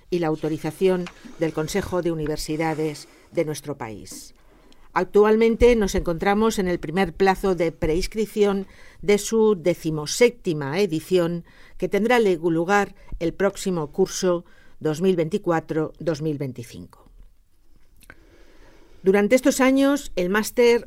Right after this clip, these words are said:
Universitario en Asesoría Fiscal, el maf, estas son nuestras siglas, nuestra marca, ha desarrollado una intensa actividad ofreciendo una formación especializada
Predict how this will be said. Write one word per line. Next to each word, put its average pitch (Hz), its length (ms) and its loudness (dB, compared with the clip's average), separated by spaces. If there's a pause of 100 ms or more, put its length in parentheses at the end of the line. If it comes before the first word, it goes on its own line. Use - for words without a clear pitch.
(120)
Universitario 190 800 0
en 190 80 0
Asesoría 175 560 -2
Fiscal, 254 600 -2 (220)
el 143 140 -10
maf, 202 400 -6 (260)
estas 156 300 -6
son 160 160 -6
nuestras 156 380 -6
siglas, 233 600 -2 (220)
nuestra 139 320 -8
marca, 180 520 -4 (360)
ha 247 100 2
desarrollado 247 840 2
una 226 200 2
intensa 208 480 0
actividad 185 680 -2 (360)
ofreciendo 247 720 2
una 226 220 2
formación 220 480 -2
especializada 208 960 -2